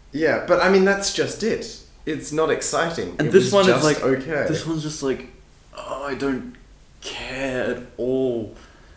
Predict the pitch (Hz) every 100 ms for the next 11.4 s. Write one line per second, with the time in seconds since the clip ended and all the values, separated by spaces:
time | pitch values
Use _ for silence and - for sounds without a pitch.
0 | - - - - 160 165 156 143 147 139
1 | - - 156 170 175 175 175 170 - -
2 | - - - - 156 165 165 165 170 165
3 | - 135 135 139 135 135 131 - - -
4 | 107 101 117 113 123 - - 127 - 120
5 | 120 135 135 135 110 113 104 101 - -
6 | - - - 101 107 - 120 117 120 107
7 | 104 - 110 107 107 - 104 101 104 -
8 | - - - - 113 113 113 110 110 101
9 | 104 107 104 101 101 - - - - -
10 | - - - - - 120 120 110 - -
11 | 147 139 -